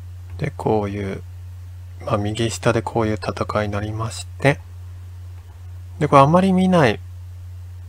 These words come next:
見かけないワカレになったんですが、フリカワリになりましたね。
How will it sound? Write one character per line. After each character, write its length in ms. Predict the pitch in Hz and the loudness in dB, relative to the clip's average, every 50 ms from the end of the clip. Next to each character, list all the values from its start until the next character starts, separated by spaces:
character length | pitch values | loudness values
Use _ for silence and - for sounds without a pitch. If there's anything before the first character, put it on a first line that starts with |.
| - - - | -12 -6 -2
見 140 | 139 135 - | 0 0 0
か 240 | - - 143 139 - - - | 2 2 2 2 2 0 -2
け 120 | - 147 | 0 2
な 220 | 139 135 131 131 127 | 2 4 4 4 4
い 100 | 127 123 | 4 4
ワ 120 | 123 123 | 2 2
カ 180 | - - 127 127 | 4 4 4 6
レ 80 | 120 | 6
に 60 | 104 101 | 4 2
な 80 | 95 | 0
っ 20 | 92 - - - - - | -2 -4 -12 -12 -8 -2
た 120 | - 104 95 | 0 0 0
ん 180 | 92 90 95 | 0 -4 -6
で 80 | 98 101 | -6 -8
す 260 | - - - - 110 | -8 -8 -6 -6 -2
が、 140 | - - 107 | 0 0 -2
フ 160 | - - 156 | 0 2 4
リ 120 | 160 196 196 | 4 4 2
カ 220 | - - 214 208 | 2 4 6 6
ワ 60 | 208 | 6
リ 120 | 208 202 202 | 8 6 6
に 120 | 202 196 | 6 6
な 140 | 190 180 175 | 6 6 6
り 140 | 175 175 170 | 6 6 4
ま 180 | 165 165 165 | 6 4 4
し 120 | - - - | 2 -2 -4
た 200 | - 98 92 95 | -2 -2 -2 0
ね。 320 | 101 113 117 120 131 | 2 2 2 2 2